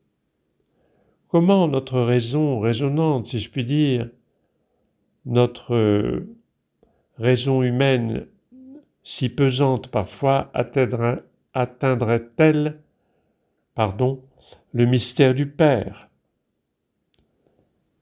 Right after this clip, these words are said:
Alors, face à tout cela, nous avons, à mon sens, une seule chose à faire,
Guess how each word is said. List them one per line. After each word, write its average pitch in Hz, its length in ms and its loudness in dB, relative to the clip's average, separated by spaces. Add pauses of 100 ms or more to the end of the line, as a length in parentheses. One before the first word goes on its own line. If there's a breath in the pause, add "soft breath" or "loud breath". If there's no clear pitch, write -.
(840)
Alors, 139 720 2
face - 320 -6
à 131 80 -2
tout 120 160 -12
cela, 139 340 -4
nous 120 120 0
avons, 113 500 -2 (160)
à 120 80 -6
mon 107 140 -4
sens, 117 320 -4
une 107 180 -2
seule 101 200 0
chose 98 340 -4
à 87 80 2
faire, 92 520 -2